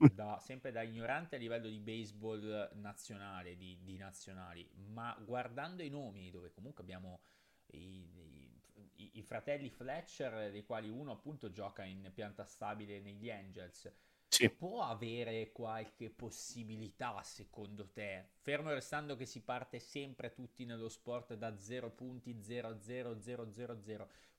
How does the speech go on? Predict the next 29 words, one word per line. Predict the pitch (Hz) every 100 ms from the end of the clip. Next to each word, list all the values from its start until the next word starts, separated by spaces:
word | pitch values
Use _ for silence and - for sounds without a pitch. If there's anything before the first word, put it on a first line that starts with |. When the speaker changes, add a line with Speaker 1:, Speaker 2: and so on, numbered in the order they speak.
| -
Speaker 2:
può | 262
avere | 156 101 110 110 104
qualche | - 110 - 117
possibilità | - 107 - 113 110 104 117
magari | 113 110 117 117 107
di | 113
sognare | - 131 127 117 123 127 127 127 123 - - -
di | 110 113
passare | - 107 - 127 123 120
il | -
turno | - 120 120 117 117 120 120 117 - - -
facendo | 123 - - 131 131 123 123
un | 120
upset | 120 - - 135 120 - 113
clamoroso? | 113 113 117 107 95 95 113 - - _ _ _ _ _ - _ _ _ -
Speaker 1:
Guarda, | - 135 123
la, | 123 131
la | 123 -
possibilità | - - 175 170 202
di | 185
sognare, | - 185 175 180 175
quella | - 156 147
non | 135
ce | 127
la | 131
deve | 123 120
togliere | 131 123 117
mai | 117 117
nessuno. | 113 - - 101 95 -